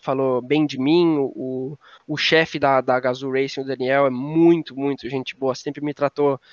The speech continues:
com o maior carinho do mundo. E quando meu pai falou pra mim que a gente tinha fechado com a, com a, com a Toyota Gazoo Racing, que eles iam apoiar a gente ano que vem, independente do que a gente fosse fazer, já era um, um,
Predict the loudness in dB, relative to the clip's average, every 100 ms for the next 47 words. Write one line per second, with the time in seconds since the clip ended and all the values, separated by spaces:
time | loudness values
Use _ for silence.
0 | -20 _ -8 -2 2 4 2 2 -2 0
1 | -2 -4 -4 -4 -4 -6 -10 -20 -20 -20
2 | _ -8 -6 -2 0 0 -2 -2 -2 -2
3 | -2 -2 -2 -6 -8 -8 -6 -10 -6 -4
4 | -4 -6 -2 -2 -2 -4 -2 -2 -2 -6
5 | -6 _ -8 -2 0 0 -2 -2 -2 -2
6 | -2 -2 -2 -2 -2 -6 -10 -8 -2 -2
7 | 0 0 2 4 2 -2 _ -8 -4 -2
8 | -2 -2 -4 -6 -4 0 0 0 -2 -4
9 | -2 -2 -2 -4 -8 -8 -8 -8 -6 -4
10 | -2 -2 2 4 4 6 4 2 -2 -6
11 | -6 -8